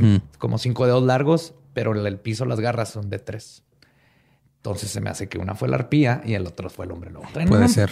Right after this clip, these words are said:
Speaker 2: traen un desmadre con monstruos ahí.
Speaker 1: Ahí en Chiapas. Es que es lo que está pasando. O sea, así como los animales están retomando, eh, sus hábitats,
Speaker 2: Sus
Speaker 1: porque ya no sale la
Speaker 2: ciudades.
Speaker 1: gente,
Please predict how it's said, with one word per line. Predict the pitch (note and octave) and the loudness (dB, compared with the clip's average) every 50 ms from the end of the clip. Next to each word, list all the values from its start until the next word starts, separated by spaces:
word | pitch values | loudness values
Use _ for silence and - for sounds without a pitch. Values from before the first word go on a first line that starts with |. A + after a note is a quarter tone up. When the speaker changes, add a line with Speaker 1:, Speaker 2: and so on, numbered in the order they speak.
| - | 0
Speaker 2:
traen | - B3+ B3 A#3+ | -2 -2 0 2
un | A3+ A3+ | 2 2
desmadre | A3 B3 G3+ F3 D#3 D3 D3+ D#3 | 2 2 2 2 2 2 2 4
con | D3+ C#3 B2+ | 4 4 4
monstruos | A#2 A#2+ A#2 - - A#2+ F#2+ A2 | 4 2 0 0 -2 -2 -2 0
ahí. | G2+ F#2 F#2+ F2+ G#2 A#2 A2+ | -2 -2 -2 -4 -4 -2 2
Speaker 1:
Ahí | A2 G2 G2 G2+ G2 G2 | 2 4 4 4 4 4
en | G#2 G#2 G2 | 4 2 2
Chiapas. | - - A2 G2+ F#2+ - G#2 G2+ | 0 0 0 2 2 2 2 2
Es | A#2+ A#2 - | 2 4 4
que | D#3 D3+ D3+ C#3+ C3 B2 B2 | 4 4 4 4 4 4 6
es | B2+ | 6
lo | C#3 D#3+ | 6 6
que | D3+ C#3+ | 4 4
está | - - B2 A2+ | 4 2 2 2
pasando. | C#3+ B2+ - D3 D3 C#3+ B2+ A#2 | 2 2 4 4 4 4 4 2
O | G#2 F#2+ | 2 2
sea, | - A2 G2+ | 2 2 2
así | G2 - - | 2 2 0
como | A2+ - C#3 D3 | 2 2 4 4
los | C#3+ B2 - | 4 4 4
animales | A2+ G#2+ G#2 G2+ A2 B2+ B2 | 4 4 4 4 4 4 4
están | G#2+ - A#2 G#2+ | 2 2 2 2
retomando, | G#2+ B2 A#2+ - A#2+ G#2 G2+ G2 G#2 G#2 G#2+ A#2+ A#2+ A#2+ A#2 A2 - _ _ _ _ - _ _ - | 2 2 2 2 2 2 2 2 2 2 2 4 4 4 2 2 -2 _ _ _ _ -20 _ _ -4
eh, | - G#2+ G2+ G2 F#2+ F#2+ F#2 F#2 F#2 | -2 0 0 2 2 0 0 0 -2
sus | - - - G2 - A2 | 0 0 0 0 2 4
hábitats, | G#2+ A2+ A#2+ A2+ - A2 G#2+ - - - - - _ | 4 4 4 4 2 0 0 0 -2 -8 -8 -10 _
Speaker 2:
Sus | - - C3+ | -2 2 2
Speaker 1:
porque | B2 B2+ B2+ A#2+ | 4 6 6 6
ya | G#2+ G#2 | 6 6
no | A2 | 6
sale | A2+ A2+ A#2 A#2 | 6 6 4 4
la | A#2 | 4
Speaker 2:
ciudades. | B2+ | 2
Speaker 1:
gente, | - C3+ A#2 - B2 A2+ | 2 0 2 2 0 -2